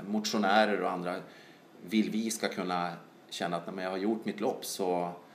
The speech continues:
så ska det vara en skön känsla att man har fått uppleva bergen, men inte bara att klättra, utan, eh, fått se lite vyer och, och,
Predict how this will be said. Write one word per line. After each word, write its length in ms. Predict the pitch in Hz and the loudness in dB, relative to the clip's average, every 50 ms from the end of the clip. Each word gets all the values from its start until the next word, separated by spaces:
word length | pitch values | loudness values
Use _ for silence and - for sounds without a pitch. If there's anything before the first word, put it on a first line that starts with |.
| - - - - - - - - | -20 -20 -20 -20 -20 -20 -20 -14
så 480 | - - - - 92 87 85 85 85 85 85 | -10 -8 -6 -4 -4 -2 -2 -2 -4 -6 -6
ska 180 | - - 104 | -4 0 0
det 60 | 101 | 2
vara 100 | 101 95 | 2 2
en 60 | 95 - | 0 2
skön 300 | 110 98 92 92 95 92 | 4 4 4 2 0 -2
känsla 480 | - 101 92 92 90 - - - 101 87 | 0 0 0 0 -2 -4 -2 -2 -2 -2
att 100 | 87 - | -2 -2
man 100 | 92 92 | -6 -6
har 60 | - | -6
fått 200 | - 101 - 110 | -6 -4 0 0
uppleva 460 | 101 101 - 110 107 110 127 147 139 | 0 0 2 2 2 2 4 4 6
bergen, 680 | 107 101 95 92 92 95 90 92 92 90 90 90 90 87 - - - - - - - - - - | 8 8 8 8 6 4 2 2 0 0 0 -2 -6 -8 -12 -16 -20 -20 -20 -20 -20 -20 -12 -6
men 140 | - 98 98 | -4 -2 -2
inte 300 | 95 90 85 - - 98 | -2 -2 -4 -4 -4 -2
bara 240 | 95 92 90 85 82 | 0 2 2 2 2
att 100 | 82 - | 0 0
klättra, 560 | - 95 92 - - - 113 104 90 85 85 85 - 87 | 0 0 0 -2 -2 0 4 4 4 4 2 -2 -6 -10
utan, 460 | 87 - - 95 90 90 90 87 87 | -10 -8 -6 -6 -4 -4 -6 -6 -6
eh, 60 | 87 87 87 87 - 82 85 85 85 80 - | -6 -6 -6 -6 -6 -6 -8 -8 -8 -10 -12
fått 160 | - - - - | -12 -10 -6 -4
se 180 | - 92 90 | -2 0 0
lite 200 | 98 - - 110 | 0 -2 -2 -4
vyer 380 | 104 107 87 82 90 87 87 87 | -4 -2 -2 0 0 0 0 -2
och, 340 | 85 80 87 85 80 - - | -2 -4 -4 -4 -6 -4 -4
och, 280 | 90 85 78 - 92 | -4 -4 -6 -6 -6